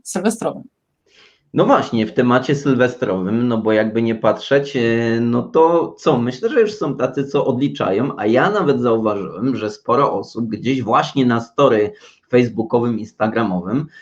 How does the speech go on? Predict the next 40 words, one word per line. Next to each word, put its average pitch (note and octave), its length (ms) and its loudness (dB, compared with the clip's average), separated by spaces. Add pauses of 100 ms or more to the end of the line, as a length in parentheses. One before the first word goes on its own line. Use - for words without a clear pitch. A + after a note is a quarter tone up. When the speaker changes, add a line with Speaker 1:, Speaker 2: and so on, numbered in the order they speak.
(180)
Speaker 2:
troszkę E3 400 2
myślę, C3+ 300 2
że A#2 160 2
zaczął A2+ 380 2
kusić - 360 -8
los. - 460 -4 (340)
Ponieważ B2 520 2 (160)
wiadomo, B2 600 4
że G2+ 460 -2
w - 140 -20
Polsce, A#2 460 0
myślę, D#3 360 0
że C#3+ 140 2
skupmy - 360 -4
się D3 100 -8
gdzieś C3+ 240 -6
też C3 320 -2
na C3 100 0
Polsce, C3 440 0
bo G#2+ 120 0
ja A2 140 4
akurat A2 360 -2
jestem G#2+ 320 -6
w G#2+ 120 -4
U A2 40 -10
K, C3 100 0 (520)
e, G#2+ 140 -6
nie A#2 200 2
do A2 80 4
końca B2 340 -2
sam A2 280 2
tutaj A2 280 -4
śledzę G#2 400 -2
te G#2+ 240 0
wydarzenia, G#2 540 -4
jak G#2 240 -2
tutaj G#2+ 360 -2
będzie G2 240 -8
wyglądał F#2+ 420 -8
Sylwester, G#2+ 680 -6